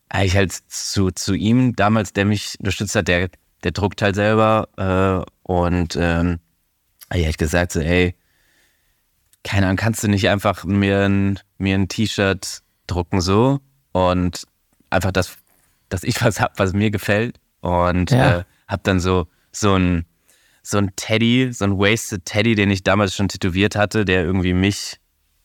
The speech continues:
Speaker 1: mich widerspiegeln sollte, äh,
Speaker 2: Mhm.
Speaker 1: hatte irgendwie den da so drauf gedruckt und hab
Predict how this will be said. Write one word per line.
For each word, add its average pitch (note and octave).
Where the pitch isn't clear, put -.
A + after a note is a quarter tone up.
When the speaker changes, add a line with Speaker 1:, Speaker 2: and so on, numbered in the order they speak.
Speaker 1:
mich F2+
widerspiegeln G2+
sollte, G2
äh, F2+
Speaker 2:
Mhm. F2+
Speaker 1:
hatte G#2
irgendwie G2+
den G2+
da G2
so F#2
drauf -
gedruckt G#2+
und F#2
hab F#2